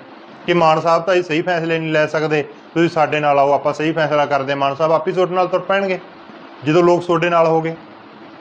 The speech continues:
ਲੋ-, ਉਹ ਵੀ ਉੱਧਰ ਹੀ ਝਾਕੀ ਜਾਂਦੇ ਕੁਰਸੀ ਬੰਨੀ ਵੀ ਮਾਨ ਸਾਹਿਬ ਕੁਰਸੀ ਛੱਡਣ ਜਾਂ ਸਾਨੂੰ ਕੋਈ ਕੁਰਸੀ ਦੇਵੇ ਤਾਂ ਅਸੀਂ ਇੱਥੇ ਬਹਿ ਕੇ ਐਂ ਕਰਾਂਗੇ।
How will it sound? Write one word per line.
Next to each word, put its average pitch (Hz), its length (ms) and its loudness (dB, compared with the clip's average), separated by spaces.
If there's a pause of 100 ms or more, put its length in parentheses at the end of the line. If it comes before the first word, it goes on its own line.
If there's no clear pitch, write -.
(320)
ਲੋ-, 202 360 2
ਉਹ 220 180 4
ਵੀ 269 120 2
ਉੱਧਰ 262 260 2
ਹੀ 269 60 2
ਝਾਕੀ 262 340 0
ਜਾਂਦੇ 226 200 0
ਕੁਰਸੀ 220 380 -4
ਬੰਨੀ 202 220 -4
ਵੀ 196 260 -6 (180)
ਮਾਨ 180 280 2
ਸਾਹਿਬ 196 200 0
ਕੁਰਸੀ 190 360 -6
ਛੱਡਣ 185 320 -2
ਜਾਂ 185 120 2
ਸਾਨੂੰ 165 260 -2
ਕੋਈ 170 120 0
ਕੁਰਸੀ 160 360 -4
ਦੇਵੇ 151 240 0
ਤਾਂ 151 120 2
ਅਸੀਂ 147 180 -2
ਇੱਥੇ 139 200 -2
ਬਹਿ 139 120 2
ਕੇ 151 140 -4
ਐਂ 143 160 -2
ਕਰਾਂਗੇ। 120 320 -2